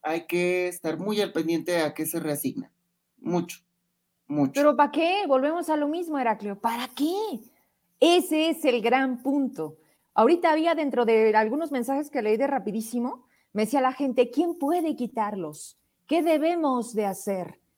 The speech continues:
Speaker 2: Pasemos del, del, de la palabra a la acción".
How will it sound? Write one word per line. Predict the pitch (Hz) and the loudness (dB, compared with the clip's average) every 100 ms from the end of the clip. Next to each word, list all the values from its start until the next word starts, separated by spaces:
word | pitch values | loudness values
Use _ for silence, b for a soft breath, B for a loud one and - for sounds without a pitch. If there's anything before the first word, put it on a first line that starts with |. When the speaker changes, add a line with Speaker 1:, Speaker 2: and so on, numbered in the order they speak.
| _ | _
Speaker 2:
Pasemos | - 226 311 320 330 269 | 2 4 2 2 0 2
del, | 254 226 196 | 2 0 -2
del, | 175 214 196 180 | 0 0 0 0
de | 214 | 2
la | 220 214 | 4 6
palabra | 220 233 294 311 302 | 6 6 4 4 2
a | 247 | 2
la | 240 | 2
acción". | 220 - 285 233 170 | 2 2 2 2 -4